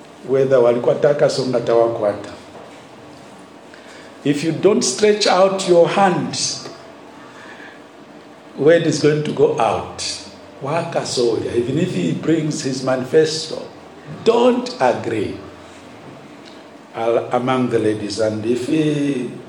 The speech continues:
they hear that, you pray and pray, and approach and approach.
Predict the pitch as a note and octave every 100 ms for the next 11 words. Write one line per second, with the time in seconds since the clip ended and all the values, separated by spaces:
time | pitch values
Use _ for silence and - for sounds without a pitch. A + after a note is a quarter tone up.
0 | - A#2+ B2 B2 E3 D3+ B2 G2+ - -
1 | - - - - - - - - - -
2 | - C3+ C#3 E3 F3+ E3+ D#3 - C#3 B2+
3 | - D#3 - - - - - - - -
4 | D#3+ - - - - B2 B2 B2+ - G3+
5 | A3 A#3 F3 E3 D3 C#3 - A2+ G2 -
6 | -